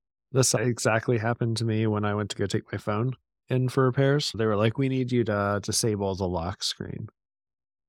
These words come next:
Why? You're replacing the screen. And I sat there and watched him do it because I didn't wanna leave it,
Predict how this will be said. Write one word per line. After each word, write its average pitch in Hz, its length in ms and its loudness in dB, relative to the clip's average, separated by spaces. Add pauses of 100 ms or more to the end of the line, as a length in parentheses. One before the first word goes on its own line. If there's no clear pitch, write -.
Why? 131 480 0 (120)
You're 120 140 2
replacing 113 460 2
the 98 80 -2
screen. - 540 -4
And 107 120 0
I 113 80 2 (140)
sat 123 200 4
there 123 160 4
and 104 120 -2
watched 117 300 -2
him 98 240 -4
do 110 200 0
it 90 240 -6
because 101 340 -2
I 98 60 -2
didn't 98 260 -4
wanna 95 380 -2
leave 98 240 0
it, 92 160 -4